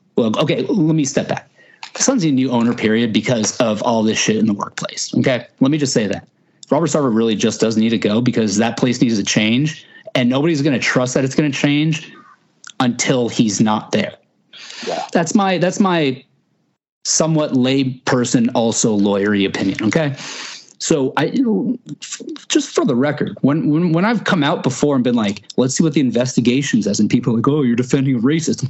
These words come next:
Speaker 1: like, "Holy shit, what just happened?" No, I said, "Let's wait to see what happens." That's all I mean. That's my personal opinion. The Suns absolutely need a new owner.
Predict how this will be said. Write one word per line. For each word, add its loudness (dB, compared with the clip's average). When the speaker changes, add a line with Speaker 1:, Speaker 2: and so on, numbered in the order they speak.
Speaker 1:
like, -4
"Holy 0
shit, -2
what 0
just 0
happened?" -2
No, -4
I -6
said, -4
"Let's 0
wait 2
to -6
see 0
what 2
happens." -2
That's 0
all 2
I 2
mean. -2
That's -2
my 4
personal 0
opinion. -2
The 0
Suns 0
absolutely 0
need 2
a 2
new 2
owner. -2